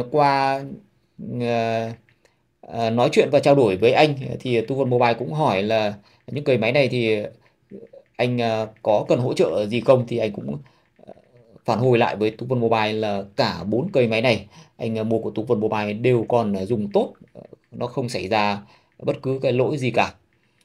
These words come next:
Ờ, chân thành, ờ, cảm ơn anh, anh, ờ, Nhân,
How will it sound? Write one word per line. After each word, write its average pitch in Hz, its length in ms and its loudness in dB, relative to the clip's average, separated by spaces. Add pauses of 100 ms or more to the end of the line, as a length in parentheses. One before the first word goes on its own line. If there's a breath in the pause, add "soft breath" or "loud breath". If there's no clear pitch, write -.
(1500)
Ờ, - 180 -4
chân 143 180 0
thành, 147 180 2
ờ, 117 200 2
cảm 127 140 4
ơn 147 100 2
anh, 135 220 -2
anh, 127 280 -2
ờ, 120 220 2
Nhân, 139 400 2